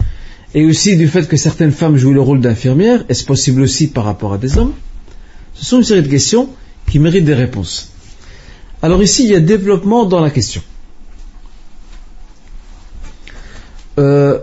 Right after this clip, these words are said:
ces juristes contemporains nous disent que si la guerre, elle est totale, c'est-à-dire que la nation est agressée par l'ennemi,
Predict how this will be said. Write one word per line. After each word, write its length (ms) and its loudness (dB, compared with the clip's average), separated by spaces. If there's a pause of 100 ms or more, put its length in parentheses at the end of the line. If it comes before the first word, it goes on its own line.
(480)
ces 280 2
juristes 680 0 (840)
contemporains 640 0
nous 140 2
disent 460 -4 (1900)
que 140 2
si 300 2
la 160 2
guerre, 260 4
elle 100 4
est 100 2
totale, 460 2 (800)
c'est-à-dire 640 0
que 100 -2
la 140 2
nation 560 -2 (180)
est 180 -4
agressée 560 2
par 220 -4
l'ennemi, 400 2